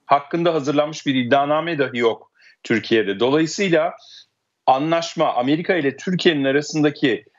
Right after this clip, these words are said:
suçluların iadesi anlaşması bir yıldan fazla hapis cezası almış birinin iade edilmesini öngörüyor. Oysa Eylem Tok bir şüpheli sınıfında şu anda. Dolayısıyla iade edilmesi gerekmiyor tezini savundular. Hakimin de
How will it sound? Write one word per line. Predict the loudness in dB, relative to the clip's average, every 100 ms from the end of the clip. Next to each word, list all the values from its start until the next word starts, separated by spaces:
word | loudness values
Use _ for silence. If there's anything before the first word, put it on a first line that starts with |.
| -20
suçluların | -20 0 0 0 2 2 4 0 0
iadesi | 2 2 0 -2 0
anlaşması | 0 0 -2 -2 -4 -2 2 2 2 _ -6
bir | 2 2
yıldan | 4 2 2 0 0
fazla | 0 0 0 -2
hapis | -2 -6 0
cezası | 2 4 0 2 0
almış | 0 0 -4 -6
birinin | 0 2 2 0
iade | 0 2 0 0
edilmesini | -2 -2 -4 -4 -2 0
öngörüyor. | 0 0 0 2 0 0 -8 -4
Oysa | 0 0 2 2
Eylem | 2 2 0
Tok | 0 0 0
bir | 0 0
şüpheli | 0 0 2 2 2 0 -8 -12
sınıfında | 0 0 0 0 2 2
şu | 2
anda. | 0 0 0 0 -2 -12 -2
Dolayısıyla | 2 2 0 0 0
iade | 0 0 2 2 2
edilmesi | 0 0 -2 -2 0
gerekmiyor | 2 2 2 0 -2 0 -2
tezini | -2 0 0 0
savundular. | 2 2 0 0 0 0 -6 -20 -20 _
Hakimin | 2 2 2 -2 0 2
de | 0 0